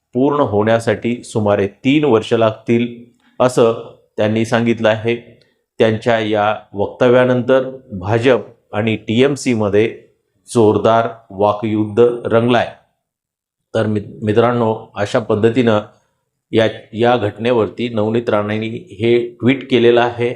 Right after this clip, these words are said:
आणि त्या ट्विटनंतर ज्या हिंदुत्ववादी संघटना आहेत, हिंदुत्ववादी नेते आहेत, ते अधिक आक्रमक होताना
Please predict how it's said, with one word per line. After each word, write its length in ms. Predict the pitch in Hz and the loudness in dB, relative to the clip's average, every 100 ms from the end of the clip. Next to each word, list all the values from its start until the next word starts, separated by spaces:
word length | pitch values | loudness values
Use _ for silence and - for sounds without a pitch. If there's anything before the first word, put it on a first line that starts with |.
| - | -8
आणि 200 | 107 113 | -8 -8
त्या 240 | 117 120 | -2 -2
ट्विटनंतर 800 | 120 120 135 135 120 104 104 98 95 _ _ _ _ _ _ _ - 98 | -2 -4 -4 -2 -2 2 2 0 -4 _ _ _ _ _ _ _ -16 -2
ज्या 200 | 110 110 | 0 0
हिंदुत्ववादी 600 | 101 110 135 131 117 113 | -2 0 0 2 0 0
संघटना 460 | 117 104 104 101 104 | -4 -4 -4 -4 -4
आहेत, 340 | 101 113 117 | -2 -2 -2
हिंदुत्ववादी 540 | 107 110 120 110 104 | -2 -2 0 0 0
नेते 300 | 101 101 101 | 0 0 2
आहेत, 380 | 127 113 117 123 123 _ | 2 2 -2 -4 -8 _
ते 80 | 117 | -4
अधिक 560 | 110 110 101 110 127 - | -4 -4 -4 -2 -4 -8
आक्रमक 540 | 101 107 104 117 - | -8 -4 -2 -2 -4
होताना 380 | 101 95 104 | -8 -4 -2